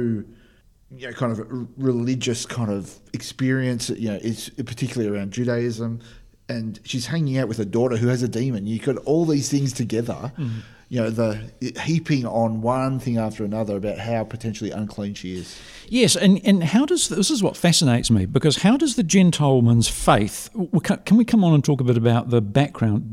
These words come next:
Speaker 2: the, the background to this, uh, Tyre and Sidon in a minute, 'cause we've made some notes for discussion, but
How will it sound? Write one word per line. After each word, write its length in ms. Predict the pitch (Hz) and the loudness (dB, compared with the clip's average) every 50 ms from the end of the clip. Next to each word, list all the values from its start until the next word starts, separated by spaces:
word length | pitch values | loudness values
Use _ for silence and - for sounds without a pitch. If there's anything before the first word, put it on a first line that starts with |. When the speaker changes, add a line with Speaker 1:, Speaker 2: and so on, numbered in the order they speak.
| 110 | -6
Speaker 2:
the, 140 | 117 - - - - | -6 -6 -6 -8 -8
the 80 | - 107 | -4 0
background 420 | 143 160 - - - 131 120 107 | 0 0 0 2 2 2 2 2
to 80 | 117 104 | 2 0
this, 320 | 107 - - - - - - - - - - - - - _ _ _ _ _ - - 185 | 0 0 0 0 -2 -4 -6 -14 -20 -20 -20 -20 -20 -20 _ _ _ _ _ -12 -6 -2
uh, 240 | 175 139 117 113 107 | 2 4 4 4 4
Tyre 300 | - - - 143 139 123 | 2 2 4 4 6 6
and 120 | 117 110 - | 6 4 4
Sidon 300 | - 131 123 117 110 113 | 4 4 4 4 4 4
in 60 | 107 | 4
a 60 | 107 | 4
minute, 320 | 110 117 120 110 - - - | 6 6 4 4 2 -2 -4
'cause 180 | - 113 101 | -6 -2 0
we've 120 | 113 117 113 | 2 2 4
made 260 | 131 143 151 147 - | 4 4 4 4 2
some 180 | - 123 120 117 | 2 2 4 4
notes 460 | 120 127 117 - - - - - - | 6 4 4 2 0 -2 -2 -2 -2
for 140 | - 117 101 | -2 -2 -2
discussion, 460 | 101 - - - 135 131 - - 127 | 0 0 2 4 2 4 4 4 2
but 160 | 135 131 - | 2 2 0